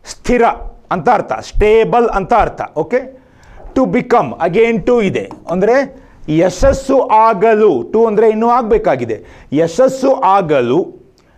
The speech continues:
ನಾವು ಮಾಡಬೇಕು ಏನನ್ನ? ಹೊಂದುವುದನ್ನು. ಏನು ಹೊಂದುವುದನ್ನು ಮಾಡಬೇಕು? A great and firm desire. ಡಿಸೈರ್‌ಗೂ ಎರಡು ಮೂರು ಅರ್ಥ ಇದೆ. ಆಕಾಂಕ್ಷೆ,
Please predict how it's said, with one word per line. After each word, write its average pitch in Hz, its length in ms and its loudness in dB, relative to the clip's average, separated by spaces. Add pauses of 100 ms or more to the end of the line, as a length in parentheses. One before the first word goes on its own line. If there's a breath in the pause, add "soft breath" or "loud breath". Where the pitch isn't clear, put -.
(140 soft breath)
ನಾವು 220 380 2
ಮಾಡಬೇಕು 233 880 2
ಏನನ್ನ? 240 300 2
ಹೊಂದುವುದನ್ನು. 190 720 0
ಏನು 247 240 4
ಹೊಂದುವುದನ್ನು 214 560 0
ಮಾಡಬೇಕು? 170 680 -2 (160 loud breath)
A 131 60 -2
great 180 640 0
and 208 160 0 (140)
firm 196 280 0
desire. 180 920 0 (480 loud breath)
ಡಿಸೈರ್‌ಗೂ 214 720 2
ಎರಡು 208 260 2
ಮೂರು 220 180 2
ಅರ್ಥ - 180 -2 (100)
ಇದೆ. 135 240 -2 (400 loud breath)
ಆಕಾಂಕ್ಷೆ, 214 1080 0